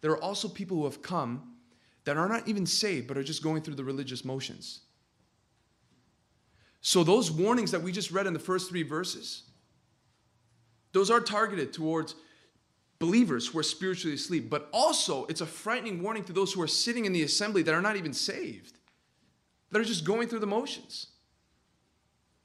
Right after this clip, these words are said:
And so, yes, for the believer, we do not want the thief to come in the night, and we do not expect him. We don't want Christ to find us asleep as his, as his people. But when this letter was being read to the church of Sardis,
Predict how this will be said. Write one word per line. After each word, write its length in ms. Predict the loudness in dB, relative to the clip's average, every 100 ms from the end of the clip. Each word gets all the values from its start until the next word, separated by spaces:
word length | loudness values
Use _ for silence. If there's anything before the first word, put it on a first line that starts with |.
| _ _ -2
And 100 | 4
so, 100 | 6
yes, 240 | 6 4
for 100 | 2
the 80 | 0
believer, 340 | 2 2 2
we 160 | 0 0
do 120 | 0
not 200 | 2 2
want 160 | 0 -2
the 100 | -4
thief 600 | -4 -4 -2 -4 -8 -16 _ _ _ _
to 60 | -4
come 200 | 0 2
in 60 |
the 80 | 4
night, 340 | 4 2 0 -2
and 80 |
we 80 | -2
do 120 | 0
not 120 | 0 0
expect 320 | -2 -2 -2
him. 60 |
We 80 | 0
don't 80 | 2
want 140 | 0
Christ 300 | 0 0 0
to 60 | -2
find 280 | -6 -4 -4
us 100 | -6
asleep 320 | -8 -8 -8
as 100 | -10
his, 140 | -10 -12 -8
as 100 | -6
his 100 | -6
people. 420 | -4 -4 -4 -12 -18 -20 -16 -4
But 100 | 0
when 120 | 2
this 200 | 2 0
letter 240 | 0 2
was 160 | 2 2
being 260 | 2 0
read 200 | 2 0
to 80 | 0
the 80 | -6
church 280 | -4 -4 -2
of 80 | -4
Sardis, 480 | 0 0 0 -4